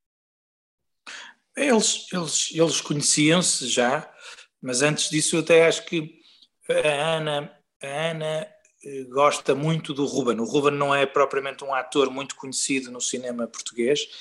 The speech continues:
é um ator de teatro, essencialmente. Agora tem feito muito mais cinema, naturalmente, mas, mas, mas não, não era propriamente conhecido do cinema. Eu, pessoalmente, não conhecia o Ruben,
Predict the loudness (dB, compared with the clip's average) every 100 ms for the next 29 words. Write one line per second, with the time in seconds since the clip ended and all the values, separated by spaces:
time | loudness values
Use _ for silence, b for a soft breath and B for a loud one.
0 | B B -10 0 0 2 0 -2 -2 2
1 | 2 -2 -10 -10 -8 -6 -4 -4 -4 -2
2 | -2 -4 -6 -18 B B B B B -10
3 | 0 2 2 2 0 0 -2 -4 -6 -6
4 | -4 -2 -2 -2 -2 -2 -4 -6 -4 -2
5 | -2 -4 -6 -6 -2 -2 -4 -10 -20 -20
6 | _ -8 -2 2 2 2 2 2 -2 -4
7 | -4 -2 -2 -2 -2 0 4 4 4 2
8 | 2 -2 -8 -12 -16 -10 -6 -4 -4 -6
9 | -8 -6 -4 -6 -8 -8 -10 -14 B B
10 | B B B -4 -4 -2 0 2 2 -2
11 | -2 -4 -4 -6 -4 -2 -2 -2 -4 -4